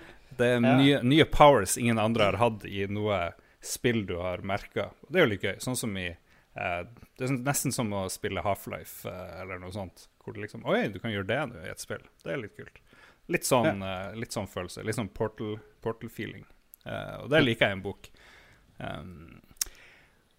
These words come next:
Speaker 1: og så er det jo, vi snakket jo litt om det, Magnus, eh, at, eh, fantasy er mye drit. Det er det.
Speaker 2: Ja,
Speaker 1: Som,
Speaker 2: det er det.
Speaker 1: som en gang man finner noe kult, så,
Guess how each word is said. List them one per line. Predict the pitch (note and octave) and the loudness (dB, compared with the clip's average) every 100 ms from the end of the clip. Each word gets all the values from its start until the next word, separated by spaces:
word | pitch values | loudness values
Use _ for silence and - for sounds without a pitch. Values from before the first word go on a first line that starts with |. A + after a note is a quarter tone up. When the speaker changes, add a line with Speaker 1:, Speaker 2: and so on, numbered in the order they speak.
| _ | _
Speaker 1:
og | C#3 | 4
så | F3 | 8
er | E3 | 10
det | E3 | 10
jo, | D3 | 8
vi | C3+ D#3+ | 8 4
snakket | F#3 - | 4 6
jo | F3 | 6
litt | C3+ - A2 | 4 2 0
om | F#2+ | 0
det, | G2 G2+ G2+ G2+ | 0 0 0 -2
Magnus, | G#2 G#2 G#2+ G2+ - - - - A2 | -4 -4 -6 -6 -8 -8 -8 -4 -2
eh, | G#2 G2+ G1+ G1+ G#1 | 0 -2 -4 -4 -6
at, | - - - - - | -8 -10 -8 -6 -6
eh, | F#2+ C#2+ - - - - | -8 -12 -14 -18 -18 -14
fantasy | - D#3 F3+ - A2 | 6 6 6 4 6
er | D3 | 8
mye | B2 A#2+ G#2 | 8 8 4
drit. | B2+ G3 - - - - | 2 -2 -4 -8 -8 0
Det | B2 | 4
er | F3 | 6
det. | D3 D3 - - | 6 4 -2 4
Speaker 2:
Ja, | C3 | 6
Speaker 1:
Som, | C#3 | 8
Speaker 2:
det | B2+ | 6
er | C#3 | 4
det. | A2+ A2+ - - | 0 -6 -8 -2
Speaker 1:
som | C#3+ | 4
en | D#3+ | 6
gang | D3 | 6
man | A#2+ | 4
finner | F3 E3 A#2+ | 4 4 2
noe | G2+ | -2
kult, | - G#3+ - - - - | -2 -4 -4 -8 -8 -10
så, | D3+ - C3 | -6 0 2